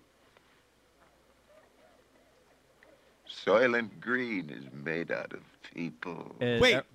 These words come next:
Speaker 3: what?
Speaker 2: I know. It's crazy.
Speaker 3: What a twist. Did not see that coming.
Speaker 2: And then the movie ends with a close-up of his hand as it, like, zooms in on his bloody hand as he's like,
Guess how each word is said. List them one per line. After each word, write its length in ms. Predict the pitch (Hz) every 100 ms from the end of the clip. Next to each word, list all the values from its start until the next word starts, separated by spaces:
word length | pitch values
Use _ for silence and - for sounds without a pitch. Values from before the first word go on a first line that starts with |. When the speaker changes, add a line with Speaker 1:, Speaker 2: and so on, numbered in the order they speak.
| 120
Speaker 3:
what? 360 | 151 196 539 -
Speaker 2:
I 160 | 147 147
know. 360 | 208 262 123 -
It's 180 | 139 -
crazy. 480 | 208 202 233 156
Speaker 3:
What 180 | 135 202
a 80 | 165
twist. 460 | - 151 107 - 135
Did 100 | 156
not 160 | 151
see 120 | - 139
that 200 | 123 113
coming. 100 | 135
Speaker 2:
And 80 |
then 300 | 160 165 165 139
the 120 | 135
movie 380 | 139 165 170 170
ends 280 | 143 147 143
with 120 | 127
a 60 | 123
close-up 440 | - 135 135 135
of 180 | 123 104
his 200 | 123 117
hand 340 | 117 - 113 - _ _ -
as 180 | 92
it, 120 | - 87
like, 280 | 92 82 _ -
zooms 320 | 107 107 107
in 300 | 104 101 104 - -
on 120 | 104
his 100 | 98
bloody 340 | 110 101 104
hand 320 | 104 98 98
as 120 | 98 110
he's 160 | 98
like, 220 | 87 90